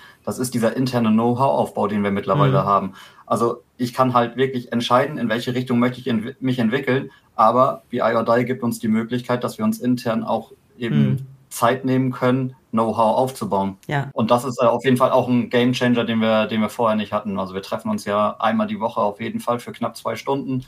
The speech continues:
Speaker 1: um intern Know-how aufzubauen. Aber zusätzlich darüber hinaus habe ich ja die Möglichkeit, mich trotzdem weiter in meine, ja, in den Pfad, den ich eingeschlagen habe, einzulesen oder fortzubilden.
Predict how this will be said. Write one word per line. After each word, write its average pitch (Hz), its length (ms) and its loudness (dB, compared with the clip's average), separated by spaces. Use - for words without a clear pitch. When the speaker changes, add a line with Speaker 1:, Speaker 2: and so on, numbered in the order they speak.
Speaker 1:
um 120 240 0
intern 131 360 0
Know-how 127 340 2
aufzubauen. 127 500 0
Aber 107 220 -2
zusätzlich 117 440 -4
darüber 107 280 -4
hinaus 107 260 -2
habe 104 140 -2
ich 101 60 -6
ja 104 60 -4
die 101 100 -4
Möglichkeit, 104 600 -2
mich 98 140 -10
trotzdem 101 540 -6
weiter 101 400 0
in 98 120 -2
meine, 98 500 -2
ja, 92 300 -2
in - 80 0
den 113 160 0
Pfad, 131 280 0
den 107 120 -2
ich 98 100 -2
eingeschlagen 110 640 2
habe, 104 240 -2
einzulesen 104 720 -2
oder 101 180 -2
fortzubilden. 95 600 -8